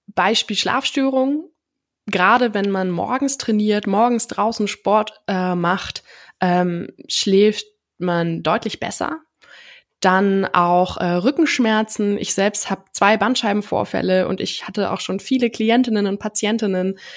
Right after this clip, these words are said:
mit, ähm, Bandscheibenvorfällen, Rückenschmerzen, auch mitunter chronisch.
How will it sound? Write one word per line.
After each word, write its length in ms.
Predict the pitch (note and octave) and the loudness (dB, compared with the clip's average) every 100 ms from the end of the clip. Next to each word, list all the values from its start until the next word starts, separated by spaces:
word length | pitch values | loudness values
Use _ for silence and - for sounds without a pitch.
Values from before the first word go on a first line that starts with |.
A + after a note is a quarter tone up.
| - | -8
mit, 380 | G#3 G3+ G#3 - - | 0 2 2 -2 -2
ähm, 600 | - F#3+ F#3 F#3 F3+ F3+ _ | 0 2 0 -2 -4 -8 _
Bandscheibenvorfällen, 1040 | - A#3+ A#3 G3 G3+ F#3+ F#3+ D#3+ F3+ F3+ F#3 | 2 4 2 0 0 -2 0 -2 0 0 0
Rückenschmerzen, 1040 | G3+ G#3 G3+ - F#3 F#3 F#3 - F3 E3+ | -2 0 -2 -2 0 0 0 -4 -6 -4
auch 280 | - F#3 - | -4 -4 -6
mitunter 400 | F#3 - G3+ G3 | -4 -4 -4 -6
chronisch. 680 | - G3+ G#3+ G#3+ F#3 G3 | -6 2 2 2 0 -4